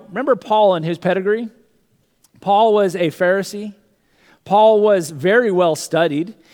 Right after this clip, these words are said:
He was, uh, a Pharisee of Pharisees. He stayed at the feet of Gamaliel. I mean, he would have been one of the top Sanhedrin one day. <clears throat> He was, he was an up-and-coming star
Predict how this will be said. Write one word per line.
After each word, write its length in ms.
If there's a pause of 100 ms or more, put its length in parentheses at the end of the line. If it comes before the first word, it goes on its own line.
(160)
He 140
was, 320
uh, 260
a 60
Pharisee 420
of 220
Pharisees. 560
He 100
stayed 200
at 60
the 60
feet 240
of 60
Gamaliel. 380
I 100
mean, 160
he 80
would 160
have 80
been 200
one 140
of 80
the 80
top 400 (220)
Sanhedrin 1120 (220)
one 300
day. 380
<clears throat> 280 (200)
He 140
was, 220
he 160
was 120
an 80
up-and-coming 520
star 500